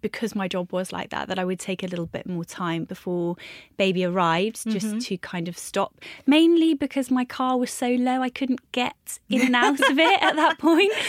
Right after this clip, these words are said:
Speaker 1: Uh, I was kind of rolling out onto the pavement. And so I thought, you know, it's probably time to slow down and
Speaker 2: Yeah.
Speaker 1: stop. So I had about six weeks off, I think, before Teddy was born,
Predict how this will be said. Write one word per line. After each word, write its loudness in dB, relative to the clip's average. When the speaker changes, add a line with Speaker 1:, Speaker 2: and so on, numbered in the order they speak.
Speaker 1:
Uh, 2
I 4
was 2
kind 4
of 0
rolling 4
out 2
onto 2
the 4
pavement. 2
And 0
so 0
I 4
thought, 0
you -2
know, 2
it's 0
probably 0
time -4
to -6
slow -2
down 0
and -2
Speaker 2:
Yeah. -4
Speaker 1:
stop. -2
So -4
I 0
had -6
about -4
six -8
weeks -10
off, -10
I -10
think, -14
before -6
Teddy -10
was -10
born, -2